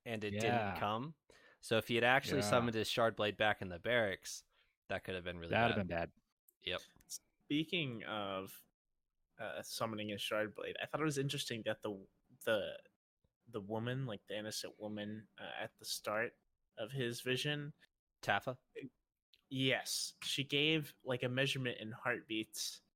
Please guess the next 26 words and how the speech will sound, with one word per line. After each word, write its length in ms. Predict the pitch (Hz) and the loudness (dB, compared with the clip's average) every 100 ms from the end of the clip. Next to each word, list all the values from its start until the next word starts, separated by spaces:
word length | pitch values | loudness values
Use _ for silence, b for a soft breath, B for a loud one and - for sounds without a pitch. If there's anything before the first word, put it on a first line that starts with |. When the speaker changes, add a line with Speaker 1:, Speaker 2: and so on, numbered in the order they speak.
| _ _ - | _ _ -8
Speaker 3:
which 160 | 123 | -6
I 40 | 135 | -2
thought 200 | 143 120 | 0 2
was 280 | 127 113 - | 0 -2 -6
interesting. 320 | 117 - - | -6 -2 0
I 80 | 110 | 0
guess 80 | 113 | 2
Speaker 1:
Yes, 180 | 139 143 | 2 2
Speaker 3:
they 60 | 151 | 0
Speaker 1:
she 60 | |
Speaker 3:
just 120 | 147 | -2
Speaker 1:
did. 100 | - | 0
Speaker 3:
kinda, 320 | 139 135 135 127 113 - _ | 2 2 2 0 -4 -10 _
that's 140 | 123 | -2
just 180 | - 131 | 0 -2
kinda 240 | - 127 131 | -2 -2 2
how 180 | 131 | 2
they 120 | 123 120 | 0 0
do 180 | 127 | 0
it. 120 | 123 107 | 0 -2
She 120 | 120 | -4
was 80 | 110 | -8
like, 160 | 101 | -8
"That 140 | - 147 | -8 -4
was 180 | 127 127 | -2 0
only 480 | 135 135 139 135 | 2 2 2 0